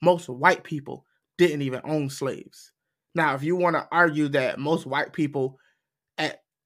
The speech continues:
some point in history benefited from the fact that they wasn't treated as harshly as black people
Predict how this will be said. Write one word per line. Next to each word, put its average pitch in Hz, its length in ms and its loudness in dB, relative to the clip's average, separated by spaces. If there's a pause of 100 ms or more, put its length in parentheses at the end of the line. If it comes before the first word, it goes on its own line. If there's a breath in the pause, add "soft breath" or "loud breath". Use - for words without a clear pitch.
(100)
some 170 260 0
point 156 300 -2
in 147 100 -6
history 139 720 -2 (140)
benefited 147 640 0
from 143 140 -2
the 135 80 -2
fact 135 360 0
that 127 200 -2
they 143 120 0
wasn't 139 340 0
treated 135 320 -2
as 127 140 -6
harshly 147 540 0
as 131 80 -6
black 131 280 -4
people 127 400 -8